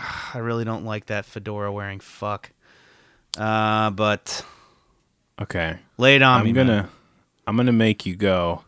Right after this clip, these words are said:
Speaker 2: and we're gonna go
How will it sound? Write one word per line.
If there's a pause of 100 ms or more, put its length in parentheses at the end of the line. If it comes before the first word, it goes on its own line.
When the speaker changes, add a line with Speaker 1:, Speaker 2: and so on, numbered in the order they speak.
(1400)
Speaker 2:
and (460)
we're
gonna
go